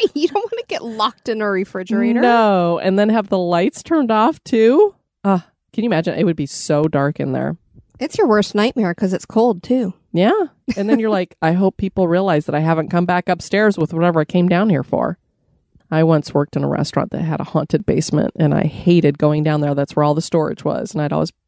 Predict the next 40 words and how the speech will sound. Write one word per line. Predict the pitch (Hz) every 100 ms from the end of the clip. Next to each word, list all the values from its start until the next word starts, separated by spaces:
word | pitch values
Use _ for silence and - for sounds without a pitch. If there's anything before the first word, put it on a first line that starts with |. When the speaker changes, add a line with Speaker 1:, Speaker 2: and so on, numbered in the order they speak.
| -
Speaker 2:
be | 170
like, | 156 - -
"Well, | 247
one | 262
of | 302
you | 285
guys | 202 202 -
go | 226
down | 240 233 233
with | 226 -
me? | 285 311 - -
I |
have | 233
to | 233
go | 233
get | 226
a | 208
can | - 262
of | 240
tomatoes." | - 247 240 240 180 220 - _ _ _ _ _ _ _ -
Many | 214 269 349
times | - 208 196 208
he | 208
would | 185
hear | - 202
someone | 208 208 196
call | 160 - 185
out | 214 208
his | 180 180
name, | 196 202 139 143
and | 156
when | 165
he | 165
would | 160 -
answer, | 175 233 392 - 131
there | 147 156
would | 156
be | 160
no | 147
response. | 143 - 202 185 - - -